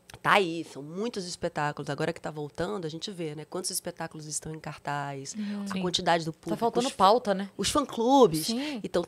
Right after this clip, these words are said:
Speaker 1: eu acho que esse retorno é, é um retorno muito
Speaker 3: Sim.
Speaker 1: merecido, sabe?
Speaker 3: Sim, sim.
Speaker 2: É.
Speaker 3: Você disse que pa-, foram dez, doze anos, é isso? Na companhia de teatro?
Speaker 1: Na companhia de teatro.
Speaker 3: E quando você saiu, foi pra?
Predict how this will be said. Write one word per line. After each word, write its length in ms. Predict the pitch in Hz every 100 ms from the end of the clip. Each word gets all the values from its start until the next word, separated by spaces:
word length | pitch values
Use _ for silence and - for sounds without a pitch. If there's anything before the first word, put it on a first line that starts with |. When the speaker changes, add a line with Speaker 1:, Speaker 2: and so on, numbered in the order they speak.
| -
Speaker 1:
eu 160 | - 160
acho 180 | 165 -
que 160 | 185
esse 200 | 180 196
retorno 880 | 180 175 - 196 214 262 220 175 156 - _ _ _ -
é, 440 | 151 156 156 160 -
é 140 | 151
um 40 | 151
retorno 360 | 165 - 170 185
muito 380 | 175 180 220
Speaker 3:
Sim. 60 | 254
Speaker 1:
merecido, 760 | 247 202 175 - 196 190 160
sabe? 240 | 147 - 196
Speaker 3:
Sim, 180 | 185 160
sim. 300 | - 185 170 - -
Speaker 2:
É. 100 | 262 233
Speaker 3:
Você 140 | -
disse 180 | 240 262
que 80 | -
pa-, 300 | 247 240 220
foram 400 | - 233 233 220
dez, 380 | 175 196 240 226
doze 240 | 208 196
anos, 260 | 208 190 160
é 100 | 190
isso? 300 | 196 - 151 135
Na 220 | - 165
companhia 500 | 165 175 170 185 180
de 100 | 170
teatro? 480 | 196 175 135 - - - _ -
Speaker 1:
Na 100 | 185
companhia 340 | 180 180 175
de 80 | 165
teatro. 440 | - 196 143 - 208
Speaker 3:
E 40 |
quando 240 | - 247 240
você 140 | 240
saiu, 380 | - 220 233 269
foi 220 | - 254
pra? 380 | 254 247 254